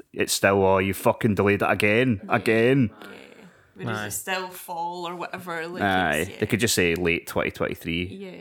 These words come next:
Speaker 1: and then date it in September or something.
Speaker 2: Yeah. Um,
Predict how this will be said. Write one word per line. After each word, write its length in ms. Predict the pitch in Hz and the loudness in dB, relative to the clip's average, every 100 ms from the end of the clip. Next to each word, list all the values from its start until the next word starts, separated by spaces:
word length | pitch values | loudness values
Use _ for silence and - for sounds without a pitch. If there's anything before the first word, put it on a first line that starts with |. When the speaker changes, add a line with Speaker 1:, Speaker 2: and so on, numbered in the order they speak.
| 92 - - | -18 -20 -12
Speaker 1:
and 100 | 87 | -8
then 140 | 87 | -6
date 260 | 82 82 - | -4 -4 -4
it 60 | - | -8
in 160 | - _ | -10 _
September 520 | - - - 78 90 | -16 -14 -8 -8 -8
or 100 | 95 | -12
something. 300 | - 104 107 | -12 -16 -16
Speaker 2:
Yeah. 140 | 101 95 90 90 _ _ _ _ _ _ _ _ _ _ _ _ _ _ | -20 -20 -20 -20 _ _ _ _ _ _ _ _ _ _ _ _ _ _
Um, 1080 | 214 208 208 208 202 202 202 196 196 196 196 | -20 -18 -16 -16 -14 -14 -14 -14 -16 -18 -20